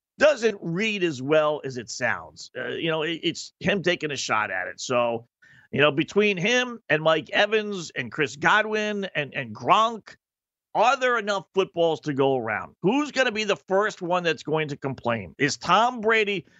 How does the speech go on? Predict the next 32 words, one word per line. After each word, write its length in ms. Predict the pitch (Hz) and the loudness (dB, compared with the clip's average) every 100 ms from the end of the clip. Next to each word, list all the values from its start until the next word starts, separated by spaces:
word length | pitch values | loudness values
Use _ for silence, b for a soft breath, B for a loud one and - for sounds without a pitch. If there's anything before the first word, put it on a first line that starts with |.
| b | b
listen, 200 | 202 185 | 0 2
the 40 | |
one 160 | 151 302 | 2 2
thing 140 | 302 | 0
about 220 | 285 269 214 | 0 0 2
Brady, 360 | 233 196 127 _ _ _ _ _ - | 2 2 -2 _ _ _ _ _ -14
it's 120 | - | 0
gonna 140 | 254 | 2
be 120 | 233 | 2
an 40 | 220 | -2
interesting 360 | 220 190 180 | -4 -8 -8
scenario. 560 | 156 170 160 139 92 - _ _ _ | -6 -2 0 0 -4 -14 _ _ _
One 160 | - 262 | -2 0
thing 120 | 294 | 2
about 220 | 262 214 | 2 2
Brady 380 | 170 185 123 82 _ | 0 -2 -4 -12 _
is 360 | 147 156 151 - _ | 2 2 2 -6 _
he 160 | - 240 | -4 0
had 240 | 285 254 | 2 0
Bill 220 | 156 233 180 | 0 0 2
Belichick 560 | 185 185 156 - 135 - _ _ | 0 0 -2 -2 -4 -4 _ _
to 80 | 160 | -6
support 460 | - 120 147 120 | -6 -2 0 0
him, 100 | 98 - - | -2 -16 -2
you 80 | |
know, 160 | 139 151 | 0 2
and 80 | 156 | 0
it's 120 | 147 | -2
the 80 | 185 | -2
proverbial 600 | 180 156 170 165 170 156 | 0 2 0 2 0 0
who 180 | 160 175 | -2 -2
needed 280 | 160 156 | 0 -2